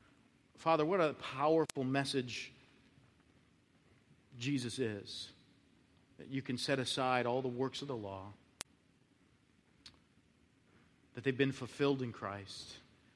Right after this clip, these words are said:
that we stand forgiven, that we stand holy in your sight, that you are working to make us blameless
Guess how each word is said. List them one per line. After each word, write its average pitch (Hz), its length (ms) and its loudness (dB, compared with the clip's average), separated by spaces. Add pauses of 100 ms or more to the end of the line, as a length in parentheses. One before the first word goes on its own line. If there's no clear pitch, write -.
(140)
that 127 120 -2
we 127 80 -2
stand 151 360 8
forgiven, 120 680 2 (640)
that 117 140 -6
we 127 80 -6
stand 131 380 0
holy 139 580 0 (600)
in 131 140 -4
your 127 200 0
sight, 113 420 -4 (1200)
that 123 120 -4
you 143 180 4
are 131 80 8
working 143 500 4
to 139 120 -2
make 135 200 0
us 123 120 -2
blameless 131 880 0